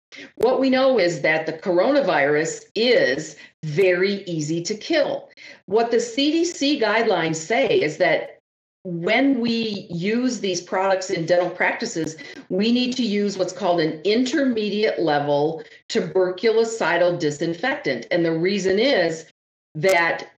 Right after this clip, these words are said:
T B bacteria are spore-forming bacteria, and they're extremely difficult to kill. They're one of several of the most difficult microorganisms to kill.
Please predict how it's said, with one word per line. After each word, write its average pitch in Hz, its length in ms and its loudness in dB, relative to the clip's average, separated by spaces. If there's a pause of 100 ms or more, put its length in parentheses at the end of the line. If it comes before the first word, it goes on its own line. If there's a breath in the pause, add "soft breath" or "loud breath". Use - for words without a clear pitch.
(120)
T 233 200 0
B 220 180 -2
bacteria 180 840 2
are 160 160 -2
spore-forming 180 1000 0
bacteria, 143 760 0 (200 loud breath)
and 190 160 2
they're 180 300 6
extremely 214 680 0
difficult 185 520 0
to 165 80 -8
kill. 156 280 0
They're 147 140 0
one 165 180 0
of 165 260 -2
several 208 680 0 (220 loud breath)
of - 100 -2
the 180 100 4
most 165 240 -2
difficult 208 460 -2
microorganisms 156 1040 0
to - 100 -8
kill. - 420 -4